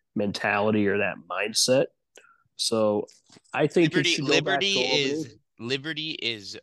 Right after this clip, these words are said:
Speaker 2: forty-fifth in KenPom, and they are playing a road conference championship game right now.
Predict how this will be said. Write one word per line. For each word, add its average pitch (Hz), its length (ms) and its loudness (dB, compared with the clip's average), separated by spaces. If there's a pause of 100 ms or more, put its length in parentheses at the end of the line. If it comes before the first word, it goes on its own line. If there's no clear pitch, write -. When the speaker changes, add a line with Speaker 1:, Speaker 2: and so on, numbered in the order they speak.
Speaker 2:
forty-fifth 139 1160 -8 (480)
in 113 200 -6
KenPom, 95 680 -6 (920)
and 117 160 -4
they 135 140 2
are 147 100 0
playing 120 560 -4 (100)
a 104 160 -4
road 131 600 -6 (420)
conference 123 500 -2
championship 104 640 -6
game 90 360 -8 (420)
right 110 240 0
now. 85 240 -2